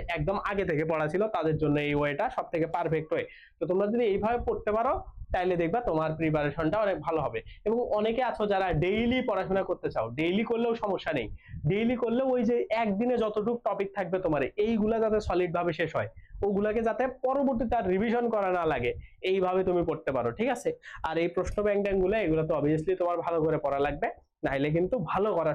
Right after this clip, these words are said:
সম্ভব না, ঠিক আছে? So এইটাই হচ্ছে রাজশাহী বিশ্ববিদ্যালয়ে আসলে শেষ পনেরো দিনে বা শেষ টাইমে এসে দুই সপ্তাহে কিভাবে ভালো করা যায়, এইটার জন্য আমি মনে করি এটা বেস্ট ওয়ে। এবং তোমাদের হাতে যেহেতু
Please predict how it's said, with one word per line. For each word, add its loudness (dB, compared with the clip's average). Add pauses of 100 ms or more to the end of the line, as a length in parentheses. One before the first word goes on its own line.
সম্ভব 0 (100)
না, -4 (120)
ঠিক 0
আছে? -4 (1120)
So 0 (200)
এইটাই 0
হচ্ছে -2
রাজশাহী -2
বিশ্ববিদ্যালয়ে 0 (120)
আসলে 0 (500)
শেষ -2 (280)
পনেরো 0
দিনে 2 (100)
বা 0 (400)
শেষ -2 (140)
টাইমে 2
এসে -2
দুই 2 (100)
সপ্তাহে -2
কিভাবে 0 (120)
ভালো 0
করা 2
যায়, 0
এইটার 0
জন্য 2 (100)
আমি 2
মনে 2
করি 0
এটা -2 (100)
বেস্ট -2
ওয়ে। 0 (380)
এবং 2 (120)
তোমাদের 0
হাতে -2
যেহেতু 2